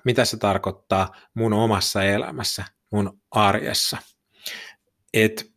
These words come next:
se voima, joka meillä on tehdä muutos, se on se, kuinka me toimitaan yhdessä. Ja me homo sapiensit ollaan sellaisia, että jos mä sallin sun olla kaikkea sitä, mitä sä voit olla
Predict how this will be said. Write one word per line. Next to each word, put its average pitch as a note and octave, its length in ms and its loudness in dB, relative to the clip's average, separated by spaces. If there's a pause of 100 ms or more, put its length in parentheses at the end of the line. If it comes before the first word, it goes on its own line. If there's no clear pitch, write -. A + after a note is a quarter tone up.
(140)
se C3 160 2
voima, D#3 340 6
joka A#2+ 220 4
meillä A2+ 340 4
on C3+ 320 2
tehdä C3+ 360 4
muutos, A#2+ 720 2 (260)
se D3 200 4
on B2 300 0 (180)
se, C#3 200 2
kuinka A2 320 0
me G#2+ 100 2
toimitaan G#2+ 520 2
yhdessä. G2 560 -2 (680)
Ja A2 320 4 (200)
me B2+ 100 0
homo F#3 260 4
sapiensit B2 580 2
ollaan B2+ 200 6
sellaisia, A2+ 640 4 (120)
että A2+ 460 2 (680)
jos D3+ 260 4
mä D#3+ 100 -2
sallin B2+ 680 4 (260)
sun D3+ 340 2
olla A#2 400 2
kaikkea B2+ 440 2
sitä, A#2+ 340 0
mitä G2 240 -4
sä A2 180 0
voit G2 240 -2
olla F#2+ 340 -2